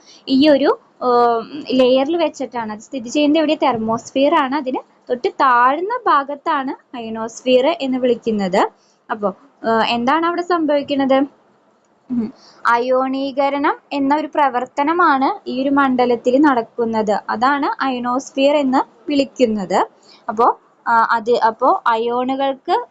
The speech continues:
വൈദ്യുതിയെ കടത്തിവിടാൻ കഴിയുന്നത്,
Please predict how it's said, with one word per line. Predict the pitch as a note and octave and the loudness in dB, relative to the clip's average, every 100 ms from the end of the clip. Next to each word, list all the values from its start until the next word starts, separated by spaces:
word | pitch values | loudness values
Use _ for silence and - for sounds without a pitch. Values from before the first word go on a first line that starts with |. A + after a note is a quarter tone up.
| - | -4
വൈദ്യുതിയെ | B3 A#3 G#3+ B3 C4+ F4 E4+ | 0 0 -2 -2 -2 0 0
കടത്തിവിടാൻ | B3+ A#3+ _ F#4 F#4 D#4+ D#4+ | -2 -4 _ -4 -2 -2 -2
കഴിയുന്നത്, | F4 C#4+ B3 B3 B3 B3+ C4 B3+ G#4+ | -2 -4 -4 -6 -6 -4 -2 2 0